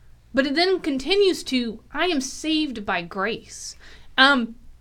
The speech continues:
and so i-, i-, if, if testimony is truly worship, and then also if we are truly confessing,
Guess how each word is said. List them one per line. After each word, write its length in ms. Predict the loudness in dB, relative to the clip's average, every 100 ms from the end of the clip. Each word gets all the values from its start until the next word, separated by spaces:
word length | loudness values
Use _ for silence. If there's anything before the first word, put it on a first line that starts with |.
| -20 -10 0
and 100 | 4
so 180 | 4 2
i-, 60 |
i-, 460 | 0 -4 2 2 2
if, 260 | -2 -2 -4
if 160 | -2
testimony 460 | 4 4 4 0 0
is 140 | -2
truly 260 | -4 -2 0
worship, 400 | 2 2 0 -2
and 80 | -2
then 100 | 0
also 300 | -2 4 4
if 140 | 6
we 80 | 2
are 80 | 0
truly 280 | -2 -2
confessing, 720 | -4 -8 -10 -2 -2 -2 -6